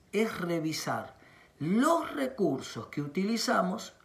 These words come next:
en crisis similares hacia el pasado. Todos tenemos medallas de victorias ganadas. Tenemos que ver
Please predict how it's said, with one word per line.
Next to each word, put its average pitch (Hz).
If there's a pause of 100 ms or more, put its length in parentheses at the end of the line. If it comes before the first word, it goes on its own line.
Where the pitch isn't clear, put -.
en 175
crisis 190
similares 151
hacia 113
el 98
pasado. 95
Todos 240
tenemos 170 (320)
medallas 143
de 117
victorias 131
ganadas. - (1000)
Tenemos 170
que 156
ver 123